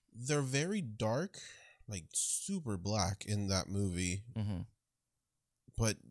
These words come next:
Speaker 1: you know, they don't really try to hide 'em anymore 'cause we're already four movies in.
Speaker 2: Yeah, but it would be cool, like, if it's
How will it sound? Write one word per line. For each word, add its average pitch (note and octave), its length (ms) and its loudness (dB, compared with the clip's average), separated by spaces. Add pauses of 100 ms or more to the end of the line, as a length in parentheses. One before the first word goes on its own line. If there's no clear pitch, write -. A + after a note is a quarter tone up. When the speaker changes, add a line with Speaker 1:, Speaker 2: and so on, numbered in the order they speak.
(160)
Speaker 1:
you A2+ 80 -2
know, A2+ 160 2
they A2+ 160 2
don't B2+ 180 2
really C#3 220 2
try C3 160 2
to G#2 80 2
hide G2+ 220 2
'em G2+ 120 0
anymore F#2 340 -2
'cause F#2+ 140 -2
we're F#2 140 0
already G2 400 0 (340)
four G2 140 -2
movies F2+ 320 0
in. F2+ 260 2
Speaker 2:
Yeah, A2+ 240 4
but G#2+ 140 4
it C#3+ 60 6
would C#3+ 80 4
be D#3+ 100 4
cool, B2 320 2
like, G#2 200 4
if F#2+ 140 0
it's - 380 0